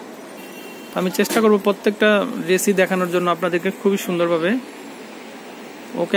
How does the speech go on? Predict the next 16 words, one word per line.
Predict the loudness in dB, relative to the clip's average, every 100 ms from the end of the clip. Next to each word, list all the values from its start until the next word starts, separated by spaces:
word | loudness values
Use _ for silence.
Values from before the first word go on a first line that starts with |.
| 4
আপনারা | 4 2
দেখতে | 4 4
পাচ্ছেন | 4 4
এটা | 4 4
কিন্তু | 6 6 6 2
উপরে | 2 4 6 6 4
কিন্তু | 2 4 2
নেকের | 2 2
অংশে | 2 2 2
কিন্তু | 2 4
show | 4
button | 4 4 4
দেওয়া | 6 6
আছে | 4 4 4
এবং | 4 2
embroidery, | 2 4 6